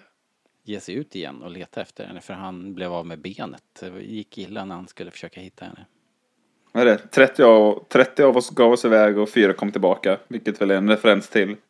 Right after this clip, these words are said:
Speaker 2: dödsstjärnattacken för första filmen. Att
Speaker 1: Men
Speaker 2: de
Speaker 1: det
Speaker 2: är
Speaker 1: sa du någon gång i någon podd vi
Speaker 2: trettio
Speaker 1: var
Speaker 2: skepp.
Speaker 1: Aldrig lagt märke till. Coolt.
Speaker 2: Jag vill tro att det är så. Har jag hört någon gång.
Speaker 1: Eh.
Speaker 2: Annan grej jag lärde mig nu. Eh,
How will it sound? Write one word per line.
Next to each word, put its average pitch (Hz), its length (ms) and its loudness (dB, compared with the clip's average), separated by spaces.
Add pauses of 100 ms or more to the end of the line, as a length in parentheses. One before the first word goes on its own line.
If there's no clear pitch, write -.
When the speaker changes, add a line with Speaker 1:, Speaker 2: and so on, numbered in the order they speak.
(240)
Speaker 2:
dödsstjärnattacken 107 800 0
för 113 120 -14
första 117 240 -6
filmen. 95 280 -4
Att 101 60 -12
Speaker 1:
Men 127 80 -8
Speaker 2:
de 156 80 -2
Speaker 1:
det 98 80 -2
Speaker 2:
är - 40 -4
Speaker 1:
sa 262 200 0
du 139 100 -6
någon 113 180 -6
gång 98 180 -8
i 123 320 -14
någon 120 200 -10
podd 117 220 -10
vi 110 80 -6
Speaker 2:
trettio 113 280 2
Speaker 1:
var - 60 -10
Speaker 2:
skepp. - 320 -2 (100)
Speaker 1:
Aldrig 123 340 -6
lagt 123 140 -12
märke 110 220 -14
till. 117 200 -16 (800)
Coolt. - 360 -16
Speaker 2:
Jag 156 340 2
vill 175 240 2
tro 127 240 6
att 107 100 2
det 107 80 4
är - 40 2
så. - 180 -6 (340)
Har 117 80 -2
jag 98 80 2
hört 98 160 0
någon 107 80 -8
gång. 101 120 -8 (1400)
Speaker 1:
Eh. 95 280 -12
Speaker 2:
Annan 139 220 6
grej 202 140 10
jag 123 100 10
lärde 113 220 6
mig 104 160 4
nu. 95 180 0 (520)
Eh, 92 480 2